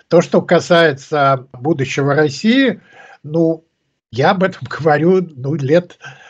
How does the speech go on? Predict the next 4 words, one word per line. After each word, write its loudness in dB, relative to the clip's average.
уже 2
там -6
с 0
девяносто -2